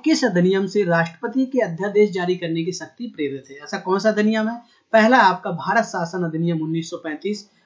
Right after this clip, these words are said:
दूसरा आपका भारत शासन अधिनियम उन्नीस सौ उन्नीस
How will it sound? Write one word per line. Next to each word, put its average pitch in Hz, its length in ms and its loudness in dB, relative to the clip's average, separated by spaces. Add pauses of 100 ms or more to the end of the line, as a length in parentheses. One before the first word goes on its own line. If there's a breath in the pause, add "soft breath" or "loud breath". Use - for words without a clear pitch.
(120)
दूसरा 214 340 2
आपका 220 220 -2
भारत 233 340 -2
शासन 190 360 -4
अधिनियम 175 420 -2
उन्नीस 160 360 -2
सौ 170 80 -6
उन्नीस 156 400 -4